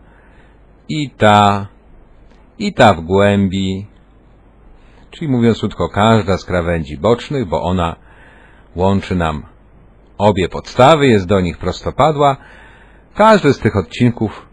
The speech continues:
ma długość h, czyli pole podstawy razy wysokość. Tak liczyliśmy w wypadku grania stosłupa prostego. Pamiętasz, że grania stosłup prosty to jest właśnie taki, gdzie krawędzie są prostopadłe do podstawy.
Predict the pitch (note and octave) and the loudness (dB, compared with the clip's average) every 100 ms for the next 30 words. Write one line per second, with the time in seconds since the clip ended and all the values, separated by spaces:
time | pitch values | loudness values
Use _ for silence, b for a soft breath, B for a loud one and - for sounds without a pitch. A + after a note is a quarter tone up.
0 | - D#2+ F#2 G2 E2 F#2+ F2+ F#2 - - | -14 -2 0 0 -2 -4 -2 -4 -4 -8
1 | D#2+ D#2 - - D2+ - - E3+ A2+ - | -8 -10 -16 -16 -16 -2 6 6 6 2
2 | E2+ - F#3+ G#3+ F#3+ D3 G#3 b b b | -8 -2 4 4 4 0 -2 b b b
3 | b E2+ G#2+ E3 E3 B2+ A#2+ A#2 - F2+ | b 2 6 6 6 6 4 2 0 -6
4 | - - - - _ b b - G#3+ G#3+ | -8 -16 -16 -20 _ b b -4 -2 0
5 | G#3 - A2+ G#2 F#3 D3 A#2 G#2+ - E3+ | 0 2 0 0 -2 -2 2 0 0 -2
6 | C#3 B2+ A#2+ - G#2+ B2 A#2+ A#2+ A2 - | 2 4 4 0 -4 -4 0 0 0 -4
7 | - D2+ - - b b b b b - | -6 -8 -10 -20 b b b b b -6
8 | F#2 F#2+ B2 C3 F#2+ - F#2 G2 F#2+ F#2+ | -2 2 2 2 0 0 -2 0 0 0
9 | A2+ - A2 G#2 F2 - - C3+ G3 C3 | -2 0 -4 -2 -2 -4 -2 -2 0 -2
10 | G2 G#2+ - G#2 D#2+ - C3 B2 C3 B2+ | 0 -2 -2 -2 -4 -6 -4 -4 2 2
11 | F2+ E2 D#2+ A2 C#3 D3+ B2+ G#2 - E3 | 2 0 -2 -2 -4 -2 0 0 0 -2
12 | - F#2+ E2+ B2 C#3+ - - - - - | 2 0 2 0 -2 -4 -8 -10 -10 -12